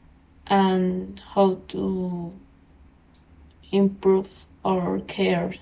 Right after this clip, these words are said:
the environment. But, um, the most of times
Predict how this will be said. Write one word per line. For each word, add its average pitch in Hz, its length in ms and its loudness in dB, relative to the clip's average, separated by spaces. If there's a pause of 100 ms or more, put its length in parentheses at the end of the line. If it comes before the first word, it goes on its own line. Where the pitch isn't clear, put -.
(260)
the 190 80 -6
environment. 185 920 -2 (2000)
But, 196 400 -2 (340)
um, 175 640 0 (1600)
the - 80 -10
most 185 340 0
of 185 220 -4
times 185 640 0